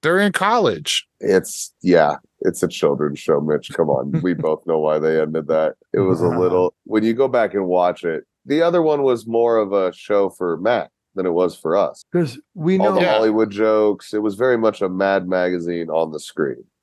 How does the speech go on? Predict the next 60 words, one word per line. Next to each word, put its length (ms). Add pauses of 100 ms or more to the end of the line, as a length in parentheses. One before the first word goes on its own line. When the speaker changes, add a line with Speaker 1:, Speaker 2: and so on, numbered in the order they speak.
(100)
Speaker 1:
You 100
know 140
what? 420
We 240
wanna 280
know 220
what 360
they 180
did 300
on 180
their 200
fucking 400
summer 360
vacation. 640
You 120
know 80
what 100
I'm 100
saying? 440 (260)
Speaker 3:
But 100
we 160
Speaker 2:
Yeah, 60
Speaker 3:
also 160
Speaker 1:
We 60
went 160
Speaker 3:
know 200
Speaker 2:
to 60
Speaker 3:
that 100
Speaker 2:
the 40
Speaker 3:
they're 220
rabbits, 580
and 140
we 100
know 160
what 220
rabbits 500
do. 180 (120)
Speaker 1:
Yeah. 640 (220)
They, 220
they, 360 (220)
they 360 (220)
say, 200
"What's 380
up, 240
Doc?" 480 (160)
if 240
you 80
know 140
what 120
I 40
mean. 380 (180)
Speaker 2:
They 200
use 220
it 120
for 140
a 80
lot 180
of 80
good 180
storyline. 680